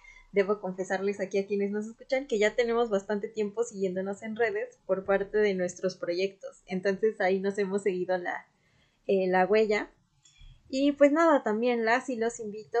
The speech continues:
a que me sigan. Ya saben, me encuentran en Instagram como Carla Lectora y en Twitter como Carla Lectora uno, por si quieren seguir el diálogo que se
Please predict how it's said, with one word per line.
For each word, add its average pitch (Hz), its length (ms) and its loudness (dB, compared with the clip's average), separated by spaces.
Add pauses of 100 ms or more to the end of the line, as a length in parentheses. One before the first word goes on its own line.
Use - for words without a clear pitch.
(120)
a 185 120 -4
que 185 140 -10
me 180 140 -8
sigan. 226 560 -2
Ya 185 100 -10
saben, 196 300 2
me 180 40 -4
encuentran 196 480 -2
en 180 160 -6
Instagram 208 540 -4
como 175 280 -20
Carla 202 320 0
Lectora 220 680 0
y 220 240 0
en 202 140 0
Twitter 220 400 -4
como 190 260 -6
Carla 196 300 -2
Lectora 196 500 4
uno, 214 340 0
por 202 180 2
si 202 240 -6
quieren 226 260 8
seguir 254 400 4
el 233 160 6
diálogo 240 480 6
que 208 100 -2
se 190 260 -4